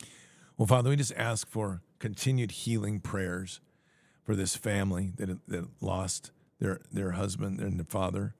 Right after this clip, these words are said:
and a school that's lost a leader. And these are always difficult. Good men, Father, are, are men of, of God that lead us in great ways and many times lead that void.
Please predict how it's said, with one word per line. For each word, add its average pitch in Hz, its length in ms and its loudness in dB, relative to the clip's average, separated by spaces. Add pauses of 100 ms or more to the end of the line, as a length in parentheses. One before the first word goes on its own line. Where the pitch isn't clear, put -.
(140)
and 98 140 -2
a 87 40 0
school 110 440 0
that's 92 240 -4
lost 90 340 -2
a 95 60 -2
leader. 85 420 -2 (140)
And 113 100 -6
these 101 140 -2
are 113 80 0
always 98 280 0
difficult. 90 540 -4 (600)
Good 135 240 2
men, 95 520 -2
Father, 92 560 -2
are, 95 220 -2 (420)
are 101 140 -4
men 98 280 0
of, 85 220 -6
of 95 200 -4
God 92 380 -2
that - 180 -8
lead 107 260 -2
us 87 280 -2
in 92 140 -4
great 107 320 -2
ways 85 520 -4
and 98 140 -4
many 101 220 -2
times 92 480 -2
lead 101 300 -2
that 98 200 -4 (140)
void. 101 440 -2